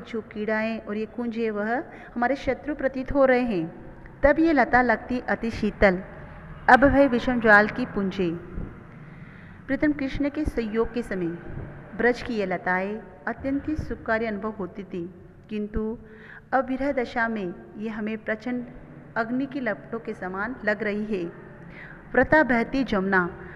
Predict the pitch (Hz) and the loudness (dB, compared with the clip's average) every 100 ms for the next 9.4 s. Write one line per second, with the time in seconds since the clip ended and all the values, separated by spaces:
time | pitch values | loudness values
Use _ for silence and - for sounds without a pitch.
0 | - - 285 262 208 196 202 190 - - | -8 2 2 4 4 6 4 2 -4 -14
1 | - - 226 285 277 277 214 226 226 214 | -6 -2 4 6 4 4 2 2 0 -4
2 | 208 214 220 190 190 175 190 190 196 165 | 0 2 0 -2 -4 -2 -2 -2 -2 -4
3 | - - - - - - - - - 220 | -8 -10 -10 -12 -16 -20 -20 -20 -14 0
4 | 226 226 254 269 285 - 208 - 240 - | 0 6 6 6 0 0 -4 -4 -8 -4
5 | 190 202 180 185 - 226 220 - 254 269 | -4 -2 -4 -6 -8 -6 -4 -6 -6 -4
6 | 226 196 214 208 - - - - - 226 | -4 -4 -6 -6 -12 -16 -18 -10 0 2
7 | 208 190 202 175 - - - - - - | 2 -2 -4 -8 -10 -18 -20 -20 -10 -4
8 | 208 214 247 240 220 214 208 214 185 180 | -2 0 -2 -2 -2 -4 -4 -6 -6 -4
9 | 190 196 233 | 0 0 -2